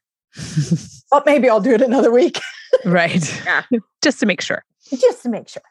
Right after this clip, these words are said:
Speaker 1: <laughs>
Speaker 2: Did it another week. Started, it really started changing. About a month out of being solidly gluten-free and really working on the bacteria stuff,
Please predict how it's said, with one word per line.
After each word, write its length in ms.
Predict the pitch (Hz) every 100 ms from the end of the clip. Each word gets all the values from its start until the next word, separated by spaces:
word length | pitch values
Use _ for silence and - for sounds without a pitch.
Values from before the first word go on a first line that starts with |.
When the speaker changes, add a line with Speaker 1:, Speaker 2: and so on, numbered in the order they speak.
| _
Speaker 1:
<laughs> 180 | _
Speaker 2:
Did 800 | 190 180 147 208 165 180 - 330
it 120 | 277 254
another 320 | 226 214 202
week. 220 | 180 180 - _
Started, 1040 | - - _ 277 262 240 240 233 226 196 _ _ _
it 140 | 208 220
really 320 | 202 202 208
started 320 | 202 185 180
changing. 380 | - 190 170 175
About 280 | - 170 202
a 80 | 233
month 400 | 208 214 233 247
out 360 | - 190 180 -
of 120 | 180
being 300 | 208 180 185
solidly 960 | 180 - - 214 185 180 180 180 165 175
gluten-free 760 | 165 170 185 180 - 156 151 -
and 120 | 165
really 220 | 165 165
working 280 | 185 185 185
on 100 | 180
the 60 | 175
bacteria 540 | 170 - - 170 170
stuff, 300 | 190 - 247